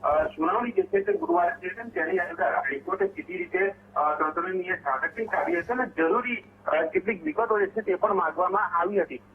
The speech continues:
અ, કારણ કે જે પ્રકારે, અ, અમદાવાદ શહેરની અંદર સામાન્ય વરસાદ પડે અને શહેરમાં પાણી ભરાય,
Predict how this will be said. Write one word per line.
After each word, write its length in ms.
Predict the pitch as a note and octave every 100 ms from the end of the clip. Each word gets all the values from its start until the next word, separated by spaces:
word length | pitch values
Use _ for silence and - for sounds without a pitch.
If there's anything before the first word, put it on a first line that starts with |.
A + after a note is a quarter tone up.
| -
અ, 120 | D#3+
કારણ 180 | F#3 G3
કે 120 | A3+
જે 160 | F3 G#3+
પ્રકારે, 500 | G3+ G3+ G#3 A#3 G#3
અ, 80 |
અમદાવાદ 380 | E3+ D#3+ F3+ G3+
શહેરની 360 | G3 D3+ E3 F#3+
અંદર 180 | E3 C3
સામાન્ય 380 | C#3+ D3 F3+
વરસાદ 380 | F3+ D3 - F#3 -
પડે 200 | F3+ E3+ F#3+ - - -
અને 180 | D#3 E3
શહેરમાં 400 | D#3+ D3 E3+ -
પાણી 260 | D3 E3+
ભરાય, 320 | - D#3+ D#3+